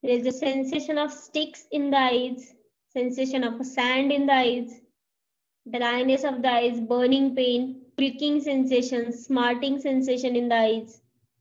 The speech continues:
The eyes are full of mucus,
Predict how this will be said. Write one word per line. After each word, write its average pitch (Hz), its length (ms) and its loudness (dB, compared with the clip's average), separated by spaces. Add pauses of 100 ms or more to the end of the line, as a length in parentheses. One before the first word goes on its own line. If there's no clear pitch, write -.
(1500)
The 240 180 -14
eyes 247 280 0
are 254 180 -2
full 294 320 0
of 294 180 -2
mucus, 277 640 0